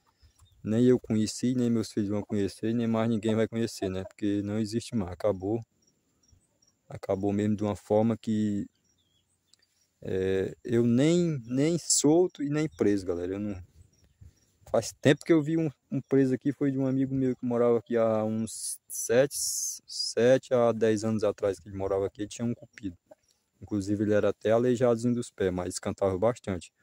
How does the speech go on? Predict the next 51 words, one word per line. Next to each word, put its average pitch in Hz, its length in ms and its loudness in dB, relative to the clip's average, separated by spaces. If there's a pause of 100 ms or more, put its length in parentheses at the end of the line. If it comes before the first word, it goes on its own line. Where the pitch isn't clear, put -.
(140)
Foi 107 100 -2
o 101 60 0
único 139 360 0
que - 140 -4
eu 143 100 2
vi 98 220 -4
até 131 260 -2
hoje. 98 360 -4 (920)
É, 95 160 -2
não, 117 380 -2
não 113 240 -2
existe 127 380 -6
mais 113 240 -2
cupido 110 320 -8
aqui, 104 180 -8
galera. 85 300 -8 (500)
Acabou 98 320 -2
também 98 300 -8
de 98 80 -8
uma 98 80 -6
forma, 107 440 0 (800)
é, 92 160 -6
que - 80 -14
não 101 160 0
existe 113 320 -4
mais. 92 280 0
Esses - 240 -4
passarinhos 107 500 0
que - 80 -6
eu 107 60 -2
citei 104 340 -2
aí, 110 80 2
galera, 107 300 4
eram 101 80 0
passarinhos 104 480 0
que - 100 -10
tinha 107 220 -6
aqui 113 100 -4
na 107 80 0
nossa 107 260 -2
região, 107 460 -2
na 107 80 -2
nossa 104 240 -4
fauna, 101 400 -2
que - 140 -16
tinha - 180 -8
bastante 113 540 -4
deles. 104 280 -2
Hoje 104 200 -2
em 101 40 -2
dia, 104 240 -4